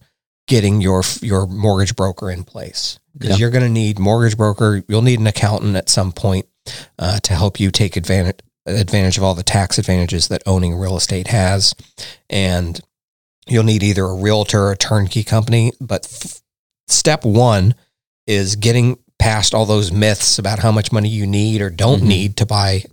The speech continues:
Speaker 1: a house and finding out the truth, which it, it's case by case is the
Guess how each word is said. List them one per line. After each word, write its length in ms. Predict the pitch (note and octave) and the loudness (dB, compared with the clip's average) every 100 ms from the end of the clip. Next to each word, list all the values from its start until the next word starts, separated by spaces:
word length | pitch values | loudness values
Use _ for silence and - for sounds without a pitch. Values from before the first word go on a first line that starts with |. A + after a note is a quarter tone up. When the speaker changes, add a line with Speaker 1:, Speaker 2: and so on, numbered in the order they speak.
| _ _ _ G2+ | _ _ _ -6
Speaker 1:
a 60 | |
house 360 | F#2+ A#2 A2+ - | -2 0 0 0
and 160 | A2 | 0
finding 320 | - A#2 A2+ G#2+ | 0 2 2 2
out 240 | G#2+ - | 0 -2
the 100 | G#2 | -4
truth, 460 | - C#3+ A2+ - - _ _ G2+ | 2 2 2 -4 -10 _ _ -8
which 220 | G#2 - | -2 -2
it, 120 | - _ | -4 _
it's 180 | - C3+ | -6 -4
case 280 | - B2 A2 | -2 0 0
by 180 | - G2 | -2 -4
case 460 | - B2 - - | 0 0 0 -4
is 160 | G#2 F2+ | -4 -6
the 180 | G2 | -10